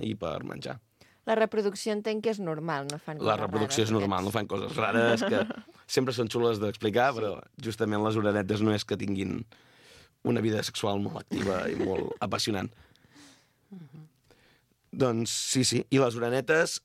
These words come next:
Speaker 1: en estat lliure viuen entre uns tres i quatre anys, tot perquè, bàsicament, el fet de ser un animal migratori és un animal que moltes vegades durant la primera migració ja se'n moren moltes.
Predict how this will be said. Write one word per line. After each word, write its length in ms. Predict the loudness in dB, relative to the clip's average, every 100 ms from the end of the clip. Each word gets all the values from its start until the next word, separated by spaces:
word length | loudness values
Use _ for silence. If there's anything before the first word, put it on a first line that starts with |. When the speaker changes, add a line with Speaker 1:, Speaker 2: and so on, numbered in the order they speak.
| -2
Speaker 1:
en 340 | 0 2 0
estat 400 | -2 -4 -2 -2 -2 -2
lliure 480 | 2 4 4 2 -2
viuen 420 | -2 0 4 4
entre 280 | 2 0 -2
uns 260 | -2 -4 -4
tres 400 | 2 4 4 0
i 60 | -4
quatre 340 | -2 -2 0
anys, 460 | 0 -2 -6 -16 -20 _ _ _ _ _ _ _ _
tot 180 | 2 2 0 -4
perquè, 400 | -2 2 4 4
bàsicament, 460 | 2 0 -2 0 0
el 100 | 0
fet 220 | -2 2
de 160 | 2 2 -4
ser 160 | -2 2
un 100 | 2
animal 300 | 2 2 0
migratori 540 | 2 2 2 2 2 -2 -10 _ _ _ _ _ _ -2
és 360 | 2 2 2
un 140 | 2 0
animal 260 | 2 0 2
que 140 | 0
moltes 360 | 2 0 0 0
vegades 400 | 2 2 0 -2 -16 -20 _ 0
durant 220 | 2 2 0
la 60 |
primera 300 | 0 0 2 2
migració 640 | 0 0 2 4 4 2 _ _ _ _ _ _ _ _
ja 180 | -4 -4
se'n 160 | -2 0
moren 240 | 0 2
moltes. 800 | 2 0 2 4 6 4 2 -2